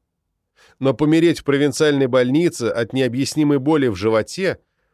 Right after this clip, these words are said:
было бы страшной потерей лица для меня, столичного чиновника.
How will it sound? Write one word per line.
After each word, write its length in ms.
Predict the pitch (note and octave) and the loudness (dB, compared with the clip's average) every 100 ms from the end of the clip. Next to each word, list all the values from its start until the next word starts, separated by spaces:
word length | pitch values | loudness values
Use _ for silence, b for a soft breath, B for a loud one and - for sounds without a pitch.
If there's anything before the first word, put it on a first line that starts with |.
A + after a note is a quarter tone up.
| _ _ _ - | _ _ _ -8
было 320 | G#2+ D3+ D3+ | -2 0 2
бы 100 | D3+ | 0
страшной 460 | - F#3+ G#3 G#3+ | 0 -2 -2 -4
потерей 480 | G3+ G#3+ - A3+ G#3 | -4 -4 -4 -6 -4
лица 460 | G3 A3 - D3 G2+ | -6 -6 -2 -2 -2
для 180 | G#2+ C3+ | -2 0
меня, 400 | D#3+ D#3+ F2 C#2+ | 0 0 -2 -4
столичного 640 | - B2 G#2+ - G2 G2 | -4 -4 -4 -6 -8 -8
чиновника. 640 | - D3+ A#2 C2+ - _ | -6 -2 -2 -6 -16 _